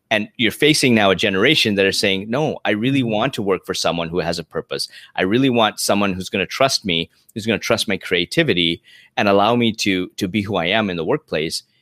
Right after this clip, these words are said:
And if you, and then that's when I feel like a two D person. And if you don't treat me that way, I'm gonna, sorry, three D person. And if you don't, then I will feel like a statistic,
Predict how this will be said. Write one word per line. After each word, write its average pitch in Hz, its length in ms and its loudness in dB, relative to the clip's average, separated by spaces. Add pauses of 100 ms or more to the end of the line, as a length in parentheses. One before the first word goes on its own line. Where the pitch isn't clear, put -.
(380)
And 113 140 0
if 110 180 -6
you, 120 180 -2
and 117 120 4
then 110 100 4
that's 117 260 0
when 123 140 2
I 107 100 2
feel 135 240 0
like 113 180 0
a 117 40 -2
two 139 220 -2
D 156 140 -2
person. 80 460 -6 (380)
And 120 100 2
if 104 80 -2
you 107 80 -2
don't 147 200 -2
treat 123 200 -2
me 107 100 -2
that 85 240 -2
way, 82 340 -6 (180)
I'm 113 140 0
gonna, 117 240 0
sorry, 107 220 2
three 139 220 -2
D 98 140 -2
person. 78 360 -6
And 98 100 -4
if 101 100 -4
you 104 60 -6
don't, 117 280 -2
then 113 180 -2
I 107 140 0
will 143 240 2
feel 101 220 -2
like 73 200 -4
a 82 40 -8
statistic, - 680 -8